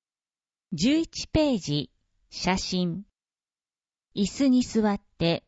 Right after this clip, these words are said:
パソコン業務を行う女性職員です。机の上にはパソコンとともに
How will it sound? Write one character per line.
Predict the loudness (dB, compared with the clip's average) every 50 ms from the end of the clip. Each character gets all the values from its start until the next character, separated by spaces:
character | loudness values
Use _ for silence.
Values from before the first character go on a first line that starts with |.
| _ _
パ | -2 0 2
ソ | 2 2 2 2
コ | 2 0 0
ン | 0 -2 0
業 | 2 2 4 4 4
務 | 4 4 4 4 2 2
を | 0
行 | -2 0 2 2
う | 2 2 2 0 0 0 0
女 | 2 2 2 2
性 | 2 0 0 0 0
職 | 0 0 -2 0 2 2 2
員 | 2 2 0 -2 -4
で | -6 -6 -6
す。 | -8 -10 -16 _ _ _ _ _ _ _ _ _ _ _ _ _ _ _ _ _ _ _ _ _ -14
机 | -14 -12 -4 -2 0 2 2 2 2
の | 0 0 0
上 | 0 0 0 2
に | 2 0 0 0
は | 0 0 -2 -2 -4 -8 _ _ _
パ | -4 -4 -2
ソ | -2 -2 -2
コ | 0 0 0
ン | 2 2
と | 0 -2 0
と | 0 0 0
も | 0 0 0
に | -2 -2 -4 -6 -6